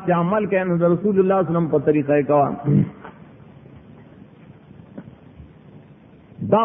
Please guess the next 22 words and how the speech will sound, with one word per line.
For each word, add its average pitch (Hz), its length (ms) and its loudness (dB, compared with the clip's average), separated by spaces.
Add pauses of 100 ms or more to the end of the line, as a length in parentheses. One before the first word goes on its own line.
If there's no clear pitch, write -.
وجه 285 200 2
و 277 120 -2
چې 202 220 -2
هر 262 80 -2
کله 254 200 -2 (120)
قرآن 226 260 0 (160)
پاک 196 240 -2 (100)
دا 190 140 -2
هغه 214 140 -2 (100)
عملو، 226 340 2 (440)
د - 20 4 (160)
سر 247 160 2
نه 226 140 0 (100)
خپو - 240 0
پورې 247 280 4 (100)
ټول 226 160 6 (100)
په 233 160 2
قرآن 214 320 0
پاک 196 300 -2
باندې 190 420 -2
هغه 175 180 0 (120)
عملو 190 320 0